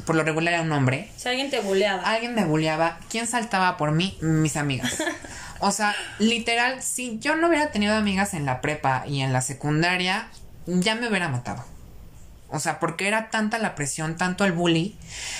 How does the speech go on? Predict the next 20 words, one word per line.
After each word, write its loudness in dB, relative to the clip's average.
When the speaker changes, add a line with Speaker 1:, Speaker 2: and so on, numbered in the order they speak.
Speaker 1:
que 2
mis 4
amigas 2
eran 4
el 4
refugio 2
y 2
mi 4
segunda 0
casa, 0
y -6
decía, 2
"Ay, 4
o 0
sea, -4
con 4
ellas 0
podía 0
ser -4
yo" 0